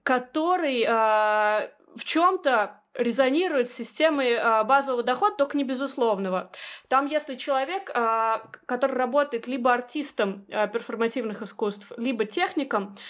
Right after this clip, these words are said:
работает три с половиной месяца в год, а, определенное количество часов отрабатывает, то он в течение всех остальных восьми с половиной месяцев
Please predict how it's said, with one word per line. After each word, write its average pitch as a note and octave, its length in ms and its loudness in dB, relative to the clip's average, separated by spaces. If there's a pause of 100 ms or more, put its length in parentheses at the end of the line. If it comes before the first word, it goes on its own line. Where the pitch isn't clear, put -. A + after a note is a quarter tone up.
(180)
работает A#3 600 0
три C4 140 -6
с C4 60 -12
половиной B3 460 0
месяца B3 420 -4
в G3+ 80 -8
год, E4 360 0
а, A3 240 2
определенное B3+ 600 0
количество A#3+ 360 -4
часов A#3 280 -4
отрабатывает, A3 880 -2
то B3 440 4
он D4+ 400 2
в - 80 -20
течение C4 760 0
всех C4+ 380 0
остальных A#3 440 -2
восьми G#3+ 380 -2
с C#4 60 -6
половиной E4 340 0
месяцев A#3 380 -2